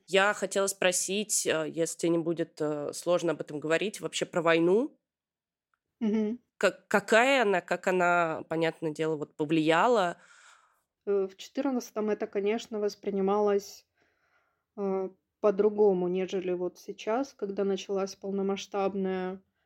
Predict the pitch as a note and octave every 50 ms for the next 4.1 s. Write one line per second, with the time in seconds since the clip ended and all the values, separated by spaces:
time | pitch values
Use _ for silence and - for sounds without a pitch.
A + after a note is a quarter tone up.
0 | _ _ _ _ _ _ _ _ - G#3 G3 G3 - - G3+ G3 - G3+ G3+ F#3+
1 | F#3+ F#3+ F#3 F#3 - - _ _ - G#3 F#3+ G3 F#3+ G#3 G#3+ G#3 F#3+ F#3 F3 F3
2 | - - G3+ G3 F#3+ F#3+ F#3 F3+ F3+ - _ _ _ _ _ _ _ _ _ _
3 | _ - A3+ A3+ G#3+ - - G#3 F#3+ F#3+ G3 F#3 F3+ F#3 G3+ G3+ G3+ F#3+ F#3 F3+
4 | F#3